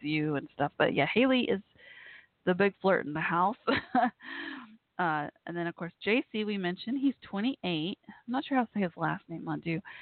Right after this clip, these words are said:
Uh, says his hometown's Miami, Florida, v-, via Spain. Oh, interesting. Did he come from Spain to Miami? I don't know. Um,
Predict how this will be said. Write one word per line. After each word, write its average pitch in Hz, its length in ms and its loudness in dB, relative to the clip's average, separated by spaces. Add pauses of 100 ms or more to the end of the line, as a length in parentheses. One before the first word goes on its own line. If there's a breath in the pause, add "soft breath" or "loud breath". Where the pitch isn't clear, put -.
(320 loud breath)
Uh, 151 240 4 (300)
says 175 100 -4
his 180 180 -18
hometown's 247 460 4
Miami, 190 960 0 (220 loud breath)
Florida, 180 500 4
v-, 165 160 -8 (100)
via 165 240 0 (100)
Spain. 156 340 0
Oh, 233 160 0
interesting. 165 640 -4 (220)
Did 185 80 4
he 185 80 4
come 196 240 0
from 175 200 -2
Spain 185 200 0
to 185 60 0
Miami? 220 440 2 (100)
I 202 60 2
don't 190 140 2
know. 175 200 4 (680 loud breath)
Um, 170 540 4